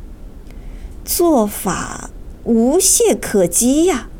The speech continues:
不可能出什么岔子的呀。自从他醉心于法术，呃，呃，这么说吧，呃，这个茨瓦克曼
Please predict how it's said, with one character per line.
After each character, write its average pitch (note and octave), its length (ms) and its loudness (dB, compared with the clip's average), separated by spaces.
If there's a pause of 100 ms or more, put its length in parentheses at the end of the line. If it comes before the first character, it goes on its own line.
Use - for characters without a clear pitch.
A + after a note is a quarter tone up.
(560)
不 C5 240 4
可 - 220 2
能 G#3+ 180 6
出 - 240 2
什 C#4 160 2
么 F#3+ 120 2
岔 A#3 360 4
子 F#3 160 0
的 F3 120 4
呀。 F3 240 2 (2000)
自 G3+ 300 4
从 F#3 460 2 (240)
他 A#3+ 180 2 (160)
醉 B3 380 4
心 C4+ 340 4
于 C#4 140 4
法 - 400 -2
术， - 380 0 (880)
呃， B3 400 4
呃， C#4 120 2
这 A4+ 260 2
么 B3+ 80 4
说 F#3+ 320 4
吧， F3+ 280 -2 (840)
呃， D4+ 580 4 (160)
这 E4 160 2
个 B3+ 120 4
茨 C4+ 280 4
瓦 F#3+ 180 4
克 - 340 -2
曼 C4 400 2